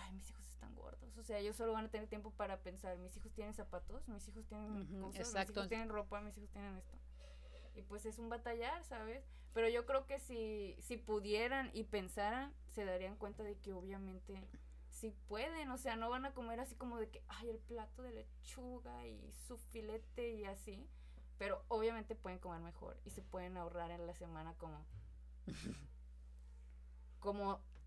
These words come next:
Speaker 1: ciento cincuenta pesos en coca.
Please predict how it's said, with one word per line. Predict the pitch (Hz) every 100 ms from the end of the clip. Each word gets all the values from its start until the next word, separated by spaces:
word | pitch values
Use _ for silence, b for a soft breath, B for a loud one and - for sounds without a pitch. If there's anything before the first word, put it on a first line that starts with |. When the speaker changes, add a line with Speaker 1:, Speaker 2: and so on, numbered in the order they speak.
| - - - - - - - - - -
Speaker 1:
ciento | - 240 226 214 226 233
cincuenta | 240 220 208 196 208
pesos | 202 202 208
en | 180
coca. | - 170 170 165